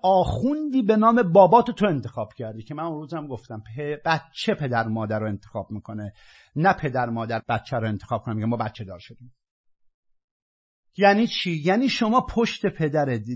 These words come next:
در فضای انتخابی جهان هستی، ذره به ذرهٔ تو تصمیم گرفت که از پدری به دنیا بیایی که الان بالا سرته.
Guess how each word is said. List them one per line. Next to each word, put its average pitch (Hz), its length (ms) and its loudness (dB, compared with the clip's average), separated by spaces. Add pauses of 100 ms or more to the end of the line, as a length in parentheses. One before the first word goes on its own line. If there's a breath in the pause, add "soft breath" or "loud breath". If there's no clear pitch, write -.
در 151 140 0
فضای 160 800 -2
انتخابی 127 880 -2
جهان 117 420 -4
هستی، 113 560 -6
ذره 127 640 -4
به 196 80 -2
ذرهٔ 113 540 -2
تو 151 380 -8
تصمیم 185 680 -6
گرفت 151 420 -6
که - 120 -10
از 135 340 -8
پدری 143 640 0
به 202 100 2
دنیا 180 340 2
بیایی 170 240 0
که 170 160 -4
الان 120 200 0
بالا 110 180 -2
سرته. 90 480 -16